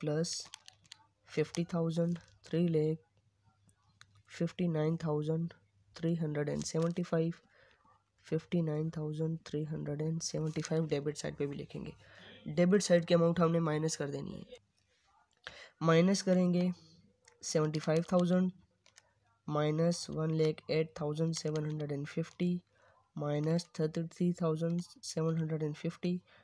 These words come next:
माइनस वन टू फ़ाइव ज़ीरो, ठीक है। हमारा यहाँ पर जो ग्रॉस प्रॉफिट है, उसकी अमाउंट आई वन लाख फ़ोर्टी थाउजेंड सिक्स हंड्रेड एंड ट्वेंटी फ़ाइव,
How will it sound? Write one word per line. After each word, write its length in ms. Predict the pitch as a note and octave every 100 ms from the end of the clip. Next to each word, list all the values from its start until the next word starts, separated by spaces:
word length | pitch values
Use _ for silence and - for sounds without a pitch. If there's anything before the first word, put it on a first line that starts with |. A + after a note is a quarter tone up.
| _ _
माइनस 440 | D3+ D3+ E3 E3+
वन 140 | D3 D3+
टू 140 | D#3+
फ़ाइव 300 | D#3+ C#3+ C#3 D3
ज़ीरो, 320 | - - - -
ठीक 200 | D3 D3
है। 120 | F3+ F#3 - _ -
हमारा 340 | D3+ D3 D#3 F3
यहाँ 340 | E3 D3+ C#3+
पर 320 | C#3+ D3+ E3+ F3 - - _ -
जो 180 | D3+ D3+
ग्रॉस 420 | C#3+ D3+ E3 F3
प्रॉफिट 440 | - D3+ - D#3
है, 100 | E3+
उसकी 300 | D3+ D3+ -
अमाउंट 400 | C#3+ D3 D3 D3
आई 220 | D#3 F3 F3+ _ _ _ _ _ _ _ _ _ _ _ _ _ _ _ _ - - - -
वन 300 | D3 E3+ F3+
लाख 200 | E3 E3+
फ़ोर्टी 300 | - E3+ F#3
थाउजेंड 360 | F3 D#3+ E3
सिक्स 300 | D#3+ E3 E3
हंड्रेड 240 | D#3 D#3 D#3+
एंड 160 | F3 F3
ट्वेंटी 340 | D#3 D3+ F3+
फ़ाइव, 300 | E3+ - -